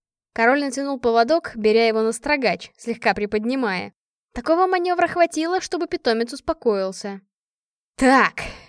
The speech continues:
опять рявкнул король. «Бедненький, столько нервов потратит сегодня. А я что творю? Мне на отборе надо остаться, а не привлекать к себе внимание». Только к нам стянулись и другие участницы.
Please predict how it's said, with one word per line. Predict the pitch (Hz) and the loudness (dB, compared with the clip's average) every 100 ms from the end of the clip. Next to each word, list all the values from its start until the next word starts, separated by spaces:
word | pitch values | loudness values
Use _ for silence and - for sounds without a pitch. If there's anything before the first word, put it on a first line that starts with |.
| _ _ _ _ _ | _ _ _ _ _
опять | 214 208 196 220 | -4 -2 -2 -2
рявкнул | 208 190 - 196 | -2 -4 -8 -12
король. | 196 202 196 185 - _ _ _ - | -8 -6 -6 -8 -14 _ _ _ -2
«Бедненький, | 233 214 208 202 208 202 | -2 0 -6 -8 -10 -12
столько | - 339 330 269 | -4 -4 -2 -4
нервов | 220 214 208 196 | -2 -2 -4 -6
потратит | 220 208 214 208 214 | -8 -6 -6 -8 -12
сегодня. | - 220 214 208 214 214 _ - | -8 -4 -4 -6 -10 -16 _ -2
А | 233 | 2
я | 214 214 | 2 0
что | - | -6
творю? | 254 262 269 285 _ _ _ | -8 -6 -8 -10 _ _ _
Мне | 240 262 339 | -6 -2 2
на | 359 359 | 2 2
отборе | 294 339 381 | 2 0 0
надо | 359 311 285 | 0 0 0
остаться, | - 277 220 - | -2 -2 -4 -2
а | 214 | -2
не | 226 | -2
привлекать | 233 247 285 285 214 | -2 -2 -2 -2 -2
к | - | -4
себе | 233 220 | 0 0
внимание». | 220 277 269 185 180 190 _ _ _ _ _ _ | 0 -2 -2 -4 -6 -10 _ _ _ _ _ _
Только | - 202 214 | -6 -4 -4
к | |
нам | 220 214 | -4 -6
стянулись | - 226 214 208 208 | -4 -2 -2 -2 -4
и | 208 | -4
другие | 220 233 262 220 | -2 -2 -2 -2
участницы. | - 202 185 196 - | -4 -8 -10 -14 -14